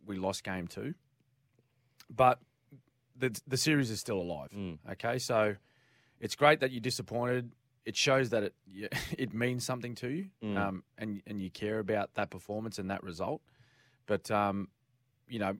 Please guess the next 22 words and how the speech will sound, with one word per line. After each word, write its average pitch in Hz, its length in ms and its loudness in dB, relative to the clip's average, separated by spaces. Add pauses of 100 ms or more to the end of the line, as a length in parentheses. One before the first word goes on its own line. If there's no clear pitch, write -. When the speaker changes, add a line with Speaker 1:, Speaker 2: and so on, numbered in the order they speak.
Speaker 1:
we, 117 220 -4
we 110 140 0
need 117 200 0
to 110 40 0
move 104 320 0
on 104 140 0
from 101 200 -8
that 90 160 -4
now. 98 360 -4 (260)
Um, 90 160 -6
importantly, 104 720 -4 (300)
we 101 100 0
need 104 200 0
to 98 60 2
learn 120 320 6
from 131 220 2
it, 202 140 0 (480)
but 95 140 -4
Speaker 2:
Mm. - 40 -4
Speaker 1:
then 101 160 2
move 110 260 2
on 107 340 0